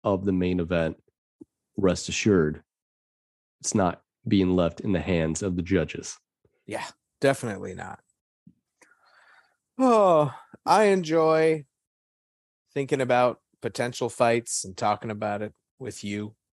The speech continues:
Speaker 2: and the fellowship. Uh, I enjoy talking about fights that already happened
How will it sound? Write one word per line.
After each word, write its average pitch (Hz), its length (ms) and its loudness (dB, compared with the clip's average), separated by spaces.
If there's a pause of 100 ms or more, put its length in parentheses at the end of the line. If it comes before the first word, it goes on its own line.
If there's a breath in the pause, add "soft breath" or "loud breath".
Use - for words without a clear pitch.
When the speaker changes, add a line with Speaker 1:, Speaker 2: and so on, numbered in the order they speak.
(960)
Speaker 2:
and 104 240 -10
the 101 40 -16
fellowship. 104 760 -6 (1600)
Uh, 107 320 -2
I 117 140 -6
enjoy 117 640 -2
talking 113 400 -2
about 117 220 -4
fights 123 340 -2
that 139 100 -2
already 156 540 0
happened 117 680 -6